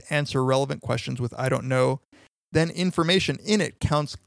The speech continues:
less clearly as part of my belief system." So you have a Filofax with, like, everybody's phone number,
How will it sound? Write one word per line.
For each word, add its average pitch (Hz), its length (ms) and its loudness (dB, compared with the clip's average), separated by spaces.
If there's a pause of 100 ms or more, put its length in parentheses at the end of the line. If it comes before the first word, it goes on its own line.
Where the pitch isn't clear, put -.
(120)
less 147 300 0
clearly 185 600 0
as - 120 -2
part 127 240 0
of 120 80 -4
my 117 140 -2
belief 127 280 -6
system." - 400 -14
So - 180 -2
you 127 160 2
have 135 120 2
a - 20 -14
Filofax 135 480 -2
with, 110 160 -10
like, 101 280 -8
everybody's 117 560 -8
phone 139 220 0
number, 113 420 -6